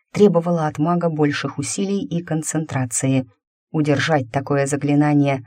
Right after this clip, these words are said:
на сколько-нибудь длительное время было очень непросто. Но Эртек Ради сумел создать щит намного быстрее меня или Ника. Использовав воздух, он выиграл для нас время —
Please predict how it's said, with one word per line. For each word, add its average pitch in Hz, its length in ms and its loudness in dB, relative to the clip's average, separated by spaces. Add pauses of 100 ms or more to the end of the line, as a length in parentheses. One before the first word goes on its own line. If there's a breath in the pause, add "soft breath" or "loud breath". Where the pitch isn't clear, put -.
(140)
на 156 160 0
сколько-нибудь 143 680 2
длительное 135 640 2
время 143 440 0 (320 soft breath)
было 233 500 0
очень 170 440 0
непросто. 127 680 -2 (320)
Но 190 300 4
Эртек 175 380 -4
Ради 143 400 -4 (220)
сумел 143 360 4
создать 143 400 -2
щит - 300 -6
намного 147 420 2
быстрее 143 480 -2
меня 139 380 2 (140)
или 139 200 2
Ника. 143 440 0 (380)
Использовав 143 720 0
воздух, 147 500 -2
он 147 140 2
выиграл 151 460 0
для 151 180 2
нас 156 260 -4
время — 151 500 0